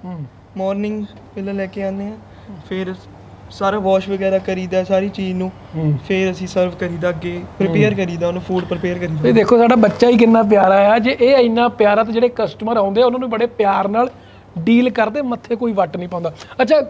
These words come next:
Speaker 1: ਕੇਸ਼ਵ, ਇੱਕ ਗੱਲ ਹੋਰ ਦੱਸੋ।
Speaker 2: ਹਾਂਜੀ।
Speaker 1: ਤਿੰਨ ਸੈਕਸ਼ਨਸ ਦੇ ਅੰਦਰ ਰੈਸਟੋਰੈਂਟ ਨੂੰ ਡਿਵਾਈਡ ਕੀਤਾ, ਉਹਦਾ ਕੀ ਕਾਰਨ ਹੈ? ਪਹਿਲਾ ਸੈਕਸ਼ਨ ਜਿੱਥੇ ਅਸੀਂ ਬੈਠੇ ਹਾਂ,
Speaker 2: ਹਾਂਜੀ।
Speaker 1: ਇੱਥੇ ਯੂਥ ਆ ਕੇ ਬਹਿੰਦਾ ਜ਼ਿਆਦਾਤਰ?
Speaker 2: ਇਹ ਕਾਲਜਿਸ,
Speaker 1: ਓਕੇ।
Speaker 2: ਸਕੂਲ ਦੇ ਜਿਹੜੇ
Speaker 1: ਹੂੰ।
Speaker 2: ਵੀ ਹੈਗੇ ਆ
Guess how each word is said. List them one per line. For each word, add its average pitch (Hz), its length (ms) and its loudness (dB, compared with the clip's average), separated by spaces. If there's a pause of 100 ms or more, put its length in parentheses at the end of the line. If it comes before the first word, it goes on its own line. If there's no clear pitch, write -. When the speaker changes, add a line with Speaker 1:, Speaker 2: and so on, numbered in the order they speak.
Speaker 1:
ਕੇਸ਼ਵ, 269 300 2 (300)
ਇੱਕ 254 180 0
ਗੱਲ 240 160 2
ਹੋਰ 180 160 0
ਦੱਸੋ। 156 300 -4 (100)
Speaker 2:
ਹਾਂਜੀ। 175 240 -16 (240)
Speaker 1:
ਤਿੰਨ 294 240 2
ਸੈਕਸ਼ਨਸ 233 680 -2
ਦੇ 240 140 2
ਅੰਦਰ 226 220 0
ਰੈਸਟੋਰੈਂਟ 226 400 -2
ਨੂੰ 233 120 2
ਡਿਵਾਈਡ 185 300 2
ਕੀਤਾ, 190 260 -4
ਉਹਦਾ 226 160 2
ਕੀ 214 120 -6
ਕਾਰਨ 160 280 -6
ਹੈ? 139 80 -10 (500)
ਪਹਿਲਾ 254 200 4
ਸੈਕਸ਼ਨ 240 320 0
ਜਿੱਥੇ 240 200 2
ਅਸੀਂ 233 140 0
ਬੈਠੇ 165 340 -2
ਹਾਂ, 143 80 -6 (320)
Speaker 2:
ਹਾਂਜੀ। 175 300 -4
Speaker 1:
ਇੱਥੇ 220 180 2
ਯੂਥ 240 360 4
ਆ 254 60 4
ਕੇ 254 140 -2
ਬਹਿੰਦਾ 254 240 0
ਜ਼ਿਆਦਾਤਰ? 226 360 -2 (1120)
Speaker 2:
ਇਹ 220 240 -4
ਕਾਲਜਿਸ, 214 560 -4 (380)
Speaker 1:
ਓਕੇ। 185 220 2
Speaker 2:
ਸਕੂਲ 202 220 -4
ਦੇ 202 120 -4 (300)
ਜਿਹੜੇ 185 200 -4
Speaker 1:
ਹੂੰ। 156 80 -2
Speaker 2:
ਵੀ 185 220 -6
ਹੈਗੇ 190 280 -8
ਆ 185 80 -6